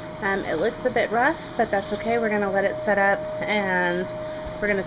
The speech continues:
smooth that out a bit, and then we'll be back and we'll start the fondant decorations. We'll be back. I'm gonna do this while the icing is still a bit tacky and before your fondant completely hardens,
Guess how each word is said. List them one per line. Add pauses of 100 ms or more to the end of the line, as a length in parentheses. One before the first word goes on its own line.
smooth
that
out
a
bit, (320)
and
then
we'll
be
back (140)
and
we'll
start
the
fondant
decorations. (100)
We'll
be
back.
I'm
gonna
do
this
while
the
icing
is
still
a
bit
tacky (560)
and
before
your (400)
fondant (600)
completely
hardens,